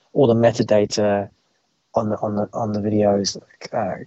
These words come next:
commissioning the ed-, the editing itself and the thumbnails, et cetera. So I, I went from spending two days a week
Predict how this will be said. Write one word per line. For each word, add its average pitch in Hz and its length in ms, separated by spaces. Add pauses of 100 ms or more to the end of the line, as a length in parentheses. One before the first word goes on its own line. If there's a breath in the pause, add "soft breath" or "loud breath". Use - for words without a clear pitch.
commissioning 117 520
the 101 100
ed-, 101 240
the 113 100
editing 101 280
itself 110 380
and 104 80
the 101 60
thumbnails, 104 480
et 98 100
cetera. 107 300 (640 loud breath)
So 143 500
I, 127 500 (1040)
I 139 120
went 151 440
from 123 500 (1800 loud breath)
spending 127 600
two - 300
days 139 240
a 123 40
week 113 380